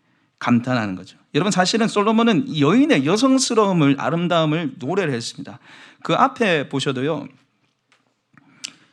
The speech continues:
오 절에 보시면 "내 눈이 나를 놀라게 하니 돌이켜 나를 보지 말라. 내 머리털은 길앗 산기스의 눈 염색도 같고." 이 여인의 머리카락을 지금 아름다운 노래예요.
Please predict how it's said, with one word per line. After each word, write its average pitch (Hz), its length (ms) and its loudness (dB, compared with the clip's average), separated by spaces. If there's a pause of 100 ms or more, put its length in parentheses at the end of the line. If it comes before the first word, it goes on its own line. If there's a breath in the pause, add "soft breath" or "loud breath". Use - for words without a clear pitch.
(220 loud breath)
오 151 200 2
절에 220 240 0
보시면 120 680 -2
"내 123 140 0
눈이 143 220 4
나를 135 240 -2
놀라게 147 440 0
하니 147 220 0
돌이켜 143 400 -6
나를 117 240 -6
보지 120 240 -6
말라. 101 400 -6
내 123 180 -6
머리털은 160 520 -2
길앗 135 400 -4
산기스의 131 580 -6
눈 151 240 0
염색도 135 440 0
같고." - 460 -18 (420 soft breath)
이 135 180 2
여인의 190 420 4
머리카락을 190 920 2
지금 135 580 -2 (120)
아름다운 151 480 0
노래예요. 117 560 -8